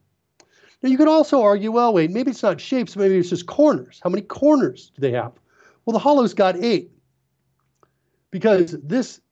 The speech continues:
and this are both corners. And at some level, we're processing this inside of our minds, right? And if we're processing it, then you can argue cognitive load is a little bit higher,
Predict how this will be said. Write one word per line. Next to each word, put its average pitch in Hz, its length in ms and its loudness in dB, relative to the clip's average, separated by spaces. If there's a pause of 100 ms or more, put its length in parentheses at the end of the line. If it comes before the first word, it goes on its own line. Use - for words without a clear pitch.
(180)
and 214 260 -2
this 170 300 0
are 165 80 -4
both 156 280 -4
corners. - 480 -4 (280)
And 160 120 -4
at 175 80 -10
some 277 280 0
level, 233 480 2
we're 175 160 -4
processing 160 720 -6
this 127 280 -8
inside 135 340 -8
of 123 80 -4
our 156 80 0
minds, 220 520 -2 (420)
right? 190 280 -2 (280)
And 135 80 -6
if 170 80 -4
we're 208 40 2
processing 214 600 0
it, 208 240 -4 (100)
then 180 140 -2
you 185 100 -4
can 170 120 -2
argue 143 340 -4
cognitive 160 500 -2
load 240 280 2
is 147 160 -8
a 143 40 -2
little 135 240 -2
bit 185 140 -2
higher, 214 380 -2